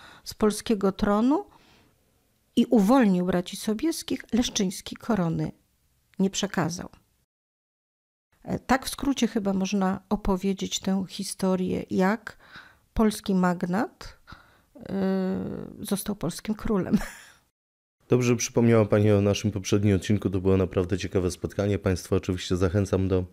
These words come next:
Speaker 2: do znalezienia Partia Rosyjska w Polsce. To jest odcinek, który nadal budzi wielkie emocje. To, budzi też oczywiście skojarzenia, ale, y, skoro mówimy o Partii Rosyjskiej w Polsce, to, to od razu mi się nasuwa pomysł na, na inny odcinek. Partia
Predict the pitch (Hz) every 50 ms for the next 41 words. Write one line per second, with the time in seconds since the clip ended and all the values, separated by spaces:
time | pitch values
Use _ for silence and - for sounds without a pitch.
0 | _ _ - 95 92 90 98 95 95 95 92 104 95 92 92 85 - 104 98 101
1 | - 104 92 95 87 - 98 87 - - 90 82 - - 95 87 85 - - -
2 | 95 92 95 92 - 95 90 90 87 82 - 90 80 - - 95 87 85 85 -
3 | - 90 90 87 85 - _ _ _ _ _ _ _ _ _ _ - 101 98 95
4 | 95 92 90 98 90 95 92 87 92 92 - - 90 90 87 87 90 87 - 95
5 | 92 87 92 98 95 - - - - - - - _ _ - - 98 90 104 101
6 | - 92 98 90 - - 98 98 - - - - - 110 107 110 110 143 156 160
7 | 160 156 143 139 135 131 127 - - - - 117 110 107 104 - - - 120 113
8 | 113 113 110 104 110 107 107 104 101 - 107 104 104 - 107 104 98 - - 104
9 | 92 - - 98 95 - - 98 95 90 - - - 101 95 - 101 95 95 95
10 | 92 95 95 - 98 90 98 95 90 90 95 95 87 87 98 92 87 - - 98
11 | 85 90 87 87 85 - 95 90 92 90 - - 95 90 87 87 87 87 90 90
12 | 92 95 92 92 92 90 85 - - 98 90 85 80 - - 95 92 90 - 98
13 | 90 90